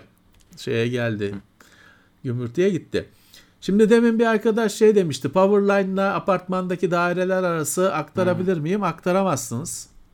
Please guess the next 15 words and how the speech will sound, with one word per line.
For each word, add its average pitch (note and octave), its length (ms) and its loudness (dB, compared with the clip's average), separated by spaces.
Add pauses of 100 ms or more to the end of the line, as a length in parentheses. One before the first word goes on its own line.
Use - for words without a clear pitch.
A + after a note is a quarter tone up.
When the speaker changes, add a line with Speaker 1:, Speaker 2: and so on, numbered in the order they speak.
(760)
Speaker 1:
O C#3 400 2 (1000)
sizin C#3 440 -4
dairenin C#3 720 -2
elektriğini C3 680 -6
hani C3 240 -4
bir, C3 180 -2 (1000)
e, A#2+ 320 -6
bölen C#3 480 4
bir C3 80 0
şey C#3+ 280 2
var. G2 120 0
So-, E2 800 -6
e, E2+ 60 -14
apartmana A#2 600 -2
gelen A2 420 -4